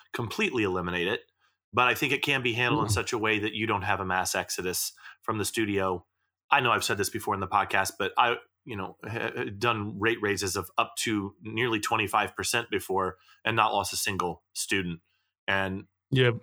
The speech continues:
Speaker 1: I, I, I look, I point towards that set of rules I gave just a second ago as a huge component of depressurizing that announcement and, and making that change.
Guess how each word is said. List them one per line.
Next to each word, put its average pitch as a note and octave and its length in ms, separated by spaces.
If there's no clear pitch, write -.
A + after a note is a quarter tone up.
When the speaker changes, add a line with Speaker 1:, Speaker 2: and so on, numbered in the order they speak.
Speaker 1:
I, G#2 300
I, - 120
I A2+ 440
look, D3 500
I C3+ 100
point F3+ 400
towards D#3 300
that C3+ 180
set C3+ 160
of A2 100
rules A2+ 220
I G#2+ 100
gave G2 180
just G2 140
a F#2 40
second G2 300
ago F2+ 420
as F#2 460
a G#2 60
huge F#3+ 300
component B2 600
of G#2 260
depressurizing A2 1160
that G#2 140
announcement G#2 640
and, G2 280
and F#2+ 200
making F#2+ 300
that F2 180
change. F2+ 500